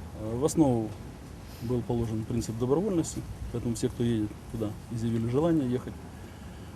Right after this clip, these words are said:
Вот, они будут нести службу вместе с подра-, э, с подразделением роты милиции специального назначения, с ребятами, которые будут в качестве наставников, которые будут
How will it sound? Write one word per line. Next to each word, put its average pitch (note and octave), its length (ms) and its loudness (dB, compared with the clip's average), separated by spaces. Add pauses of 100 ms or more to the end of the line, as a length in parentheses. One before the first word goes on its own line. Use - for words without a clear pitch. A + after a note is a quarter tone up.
(160)
Вот, A#2+ 160 -2
они D#3+ 140 8
будут B2 280 2
нести B2 220 0
службу A2+ 260 0
вместе A2+ 320 2
с - 600 -6 (880)
подра-, B2 180 0
э, A#2 460 0
с - 280 -6
подразделением A#2 600 2 (500)
роты A#2+ 220 2
милиции C#3 340 4
специального C#3 400 4
назначения, B2+ 540 2 (500)
с - 80 -8
ребятами, B2 420 4
которые A2+ 360 0
будут A2 260 0
в - 40 -10
качестве A#2+ 320 2
наставников, D#3+ 580 6
которые A2 300 0
будут G#2 220 -2